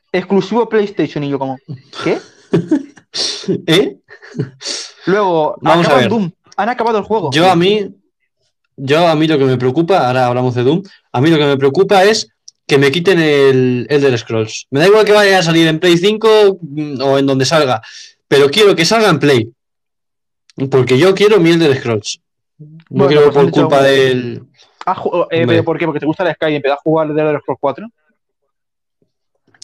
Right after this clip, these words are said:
Speaker 2: Eh, Oblivion, Oblivion, Obliv-, Oblivion, ¿no?
Speaker 1: Sí, tío,
Speaker 2: Sí.
Speaker 1: aprende a hablar.
Speaker 2: Sí,
Speaker 1: Eh,
Speaker 2: sí.
Speaker 1: Oblivion y a
Speaker 2: Voy a
Speaker 1: Morrowind.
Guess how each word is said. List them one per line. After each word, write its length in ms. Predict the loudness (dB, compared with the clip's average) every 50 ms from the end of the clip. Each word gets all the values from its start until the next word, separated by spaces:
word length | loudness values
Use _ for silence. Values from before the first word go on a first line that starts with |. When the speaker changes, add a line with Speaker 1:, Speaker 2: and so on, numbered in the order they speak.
| -16 -12 -6
Speaker 2:
Eh, 380 | -2 0 0 2 2 2 2 0
Oblivion, 480 | 2 2 2 2 2 2 2 0 0 0
Oblivion, 500 | -2 -2 0 0 0 0 0 -2 -4 -4 -2
Obliv-, 760 | -2 -2 -2 -4 -8 _ -6 -4 -2 -2 -2 -4 -6 -12 -10 -4
Oblivion, 840 | -2 -2 -2 -2 -2 -2 -2 -2 -2 -2 -2 -2 -2 -2 -4 -6 -6
¿no? 300 | -4 -4 -4 -4 -6 -10 _ _ _ _ _ _ _ _ _ _ _ _ _ _ _ _ _ _ _ _ _
Speaker 1:
Sí, 180 | _ -6 -4
tío, 120 | -2 0 2
Speaker 2:
Sí. 60 | 2
Speaker 1:
aprende 300 | 2 2 0 -2 -4 -4
a 60 | -4
hablar. 220 | -6 -8 -10 -16 _
Speaker 2:
Sí, 60 | _ -20 -20 _ _ _ -20 _ _ _ _ _ _ _ _ -6
Speaker 1:
Eh, 1040 | -4 -4 -2 -2 0 0 2 2 2 2 2 0 0 0 0 0 0 0 0 -2 -2
Speaker 2:
sí. 40 | -6
Speaker 1:
Oblivion 440 | -6 -6 -4 -2 0 0 0 -2 -2
y 60 | -2
a 60 | -2 0
Speaker 2:
Voy 160 | 2 2 4
a 40 | 2
Speaker 1:
Morrowind. 300 | 2 0 -2 -4 -6